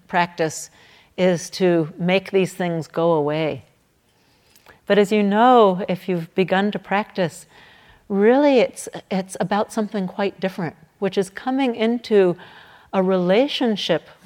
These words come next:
with our emotional life, with the life of our minds, that's wise, that's skillful,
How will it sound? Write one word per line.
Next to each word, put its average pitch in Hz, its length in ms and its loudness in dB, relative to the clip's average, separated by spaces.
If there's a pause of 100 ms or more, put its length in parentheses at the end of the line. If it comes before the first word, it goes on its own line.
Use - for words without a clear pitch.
(120)
with 165 440 -2 (400)
our 170 180 0
emotional 185 560 0
life, 156 440 -4 (100)
with 185 180 -12
the 175 100 -4
life 180 280 0
of 180 120 -8
our 165 120 -2
minds, 160 680 -4 (360)
that's 170 220 -6
wise, 185 640 2
that's - 220 -10
skillful, 185 760 -4